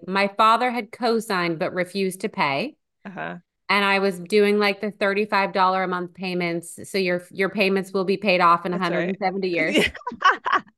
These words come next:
Speaker 1: And I didn't know how I was gonna pay it off. So when I saw some heat around the bag, I actually called my dad. I was like, "I'm not your degenerate daughter anymore. Like, I figured it out. Like, people want the bag."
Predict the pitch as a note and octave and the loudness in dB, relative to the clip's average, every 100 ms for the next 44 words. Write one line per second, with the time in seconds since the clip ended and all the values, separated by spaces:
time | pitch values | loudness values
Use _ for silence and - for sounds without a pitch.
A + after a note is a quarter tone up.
0 | - - B3+ - A4 G#4+ G4+ - - _ | -14 -12 -16 -12 -10 -10 -10 -16 -20 _
1 | _ - G#3+ A#3 A3+ A3+ A3+ - G#3+ C4 | _ -2 0 2 2 2 2 2 4 4
2 | B3 F3 E3 F#3 F3 F3 F3 E3+ D#3+ D#3 | 2 2 2 2 -2 -6 -6 -4 -2 -4
3 | - _ _ - A3 G3+ A3 G#3 - G3+ | -10 _ _ -2 0 2 0 0 0 -2
4 | G3 B3 B3 C4+ B3+ G#3 A#3 G#3+ G3 F#3 | -4 2 2 2 -4 -6 -4 -2 0 -2
5 | E3 F#3 F#3 F#3+ E3+ E3+ F#3 F3 F3 E3+ | -2 2 4 4 0 -2 -8 -4 -2 0
6 | E3+ E3 E3 F3 E3+ G#3 A3+ A#3+ A#3+ B3 | -2 -2 -2 -4 -4 -2 0 2 2 2
7 | A#3+ A#3 A3+ A3 G3 - - A3 B3 A#3 | -2 -2 -2 -4 -6 -8 -4 0 2 2
8 | A#3 A#3 G#3 A3+ G#3 A3 A3+ A3 A3 A3 | 4 2 0 4 4 4 2 -2 -2 -2
9 | G#3+ G#3 G#3 G3+ G3+ G3+ G#3 E4 D#4+ D4+ | -2 -2 -2 -4 -4 -4 0 0 2 2
10 | C#4 C4 C4 C4 C4 A#3 G#3 G3 G3 D4 | 4 6 6 4 2 0 -2 -4 -4 -4
11 | C#4+ B3+ A#3 A#3 G3+ G3+ G3 G3 F#3 | 0 0 -2 -4 -4 -2 -2 -4 -10